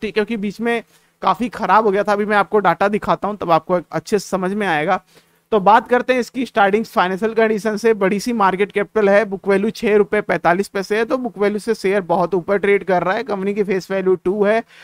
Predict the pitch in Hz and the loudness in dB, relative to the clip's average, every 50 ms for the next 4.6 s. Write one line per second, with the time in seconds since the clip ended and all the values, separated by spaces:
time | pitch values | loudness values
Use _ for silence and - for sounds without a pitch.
0 | - - - - 185 160 208 214 214 220 226 226 220 196 - 214 196 220 247 247 | -20 -10 -4 -4 -2 2 2 4 6 6 4 4 2 0 0 0 0 2 0 0
1 | 233 220 - - - 285 240 - - _ - 156 180 208 226 247 226 254 - - | 0 -2 -2 0 4 4 4 4 2 _ -2 2 4 6 6 4 4 0 -2 0
2 | 185 175 175 170 - - 262 254 254 247 208 220 208 185 208 214 175 196 196 202 | 0 2 2 0 0 2 2 4 4 4 4 4 4 4 2 2 6 6 6 8
3 | 185 185 180 185 185 190 190 226 214 180 165 165 156 202 202 185 - - 202 165 | 6 4 2 2 0 0 0 -2 -2 -2 -4 -8 -4 -4 -4 -4 -4 -2 -2 -2
4 | 185 175 170 165 180 180 170 170 165 170 185 202 | 0 2 2 2 2 2 2 0 -2 -2 -4 -6